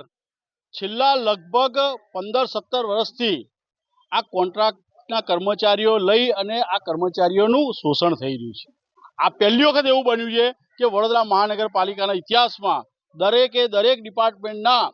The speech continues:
કર્મચારીઓ કોન્ટ્રાક્ટના ભેગા થઈ અને આ લડત સ્વયંભૂ ઉઠાવી રહ્યા છે. આ કર્મચારીઓ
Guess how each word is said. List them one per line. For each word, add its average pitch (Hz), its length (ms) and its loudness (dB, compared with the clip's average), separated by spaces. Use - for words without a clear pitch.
કર્મચારીઓ 220 680 -2
કોન્ટ્રાક્ટના 208 560 -4
ભેગા 175 340 0
થઈ 220 260 0
અને 196 200 -4
આ 196 40 -4
લડત 175 320 -2
સ્વયંભૂ 190 540 -4
ઉઠાવી 147 260 -6
રહ્યા 120 220 -8
છે. - 140 -20
આ 285 300 2
કર્મચારીઓ 277 720 0